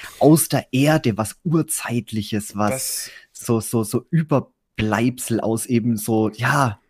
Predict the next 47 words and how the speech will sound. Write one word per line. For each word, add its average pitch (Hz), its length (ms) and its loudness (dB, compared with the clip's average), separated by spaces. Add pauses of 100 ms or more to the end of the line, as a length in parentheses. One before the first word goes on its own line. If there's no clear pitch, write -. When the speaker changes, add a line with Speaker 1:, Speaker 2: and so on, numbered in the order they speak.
(120)
Speaker 1:
so - 160 -8
vergangenen 120 640 0
Tagen. 113 360 -2
Speaker 2:
Ja. 104 320 -2
Speaker 1:
So, - 180 -2
sowas 185 220 0
finde 151 200 4
ich, 127 140 -12
finde 127 180 -2
ich 104 140 -6
klasse. - 420 -12
Speaker 2:
Das - 140 0
Speaker 1:
Sowas 107 100 0
Speaker 2:
hat 160 140 -2
er 143 140 2
Speaker 1:
gefällt 92 160 0
Speaker 2:
auch, - 60 -20
Speaker 1:
mir. 95 140 2
Speaker 2:
auch 87 120 -6
Mirko 120 500 -2
so 107 160 -10
schön 110 320 -8
gesagt 110 340 -8
in 107 140 -12
seinen, 113 560 -6
der 110 200 -2
Arkham 113 280 -6
Insiders 117 460 -8
Podcast-Folge 113 800 -6
mit, 113 300 -6
ähm, 107 280 -4 (360)
dass 120 220 -4
ja 131 160 2
in 123 240 -4
Pigments 135 380 -6
Modell 127 360 -6
eben 127 140 -8
auch 117 140 -8
darum 131 260 -4
geht, 127 180 -10
man 123 120 -6
darf 120 160 -2
halt 123 120 -10
die 117 60 -14
Vergangenheit 139 480 -4
nicht 143 160 -10
vergessen. 147 560 -8